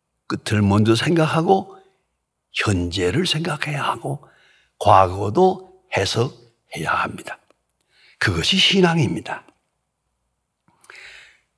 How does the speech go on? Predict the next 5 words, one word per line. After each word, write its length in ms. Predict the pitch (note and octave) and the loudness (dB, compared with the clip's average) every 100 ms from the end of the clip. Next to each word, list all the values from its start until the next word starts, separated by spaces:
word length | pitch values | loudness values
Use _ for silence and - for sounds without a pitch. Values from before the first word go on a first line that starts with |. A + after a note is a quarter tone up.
| _ _ _ - | _ _ _ 4
Growing 420 | D#3 E3+ G#3 A3+ | 10 12 10 8
Old 320 | E3 D#3+ E3+ | 8 8 8
in 200 | E3+ C#3+ C#3+ | 8 6 6
Christ라고 760 | B2 B2 A#2 - A#2+ G#2 F#2+ | 4 4 2 0 2 2 2
하는 360 | G2+ G2+ F#2+ | 2 0 -2